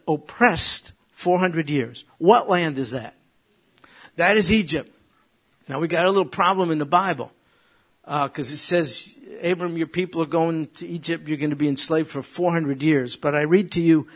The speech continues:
Exodus chapter twelve, verse forty. "Now the time that the sons of Israel lived in Egypt was four hundred and thirty years."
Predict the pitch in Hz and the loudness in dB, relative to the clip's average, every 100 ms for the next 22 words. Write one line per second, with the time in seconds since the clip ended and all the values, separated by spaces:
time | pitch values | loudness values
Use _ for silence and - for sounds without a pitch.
0 | - - - 208 - 208 185 190 - - | -20 -6 0 2 2 -2 0 0 0 0
1 | 180 170 160 156 - 165 170 170 151 156 | -2 -2 -6 -8 -6 0 2 2 -2 -4
2 | 165 147 - - - 180 175 127 110 - | -2 -4 -8 -6 4 6 6 4 -4 -12
3 | _ _ _ _ _ _ _ _ _ _ | _ _ _ _ _ _ _ _ _ _
4 | _ _ - _ - 160 170 160 - 190 | _ _ -20 _ 0 2 2 2 2 2
5 | 220 233 202 175 160 - 202 208 170 165 | 2 2 -2 -4 -4 -2 0 0 -2 -6
6 | - 190 180 180 190 175 160 202 156 175 | -2 -2 0 0 0 0 2 2 2 -4
7 | 180 190 185 190 190 - 143 165 180 180 | -4 -6 -4 -4 -4 -6 2 4 4 0
8 | - - - - - 185 190 196 190 185 | -6 -14 -20 -10 2 4 6 4 2 0
9 | 180 175 175 175 156 _ _ - - - | 0 0 0 -2 -6 _ _ -12 -10 0
10 | 262 277 196 147 123 135 165 131 123 90 | 4 4 4 2 0 -10 -4 0 2 0
11 | - - - | -12 -14 -16